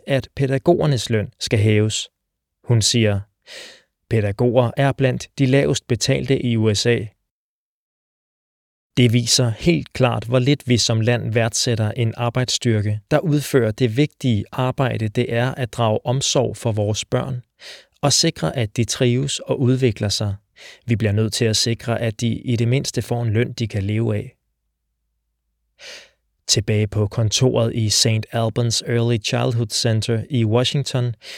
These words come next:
tilslutter Donna Mason sig ønsket om højere løn. Hun siger,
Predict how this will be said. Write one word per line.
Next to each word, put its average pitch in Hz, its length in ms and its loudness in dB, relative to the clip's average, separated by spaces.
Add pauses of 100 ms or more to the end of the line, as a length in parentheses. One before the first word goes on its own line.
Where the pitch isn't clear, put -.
(120)
tilslutter 151 500 4
Donna 107 300 0
Mason 120 420 0
sig 110 260 -2
ønsket 123 480 0
om 107 180 0
højere 110 420 0
løn. 107 240 -2 (1200)
Hun 120 140 0
siger, 104 400 0